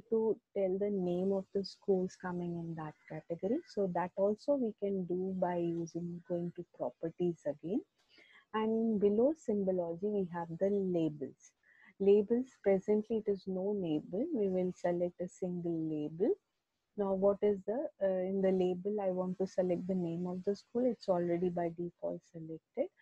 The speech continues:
I can, uh, make different settings of text, buffering, mask, and other things. I'll simply apply and say,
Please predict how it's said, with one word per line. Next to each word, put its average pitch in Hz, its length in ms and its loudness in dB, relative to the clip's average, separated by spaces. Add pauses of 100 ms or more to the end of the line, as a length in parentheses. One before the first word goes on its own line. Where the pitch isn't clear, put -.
(420)
I 190 200 0
can, 185 560 -2
uh, 175 540 -2
make 180 420 0 (800)
different 185 420 -2
settings 175 640 -2
of 185 100 -6 (180)
text, 170 520 2
buffering, 170 680 -4
mask, 160 480 -10
and 170 180 -10 (100)
other 156 240 -8 (100)
things. 285 180 -6 (680)
I'll 185 200 -2 (100)
simply 196 580 0 (220)
apply 170 640 -2 (1300)
and 196 260 -2
say, 254 240 -4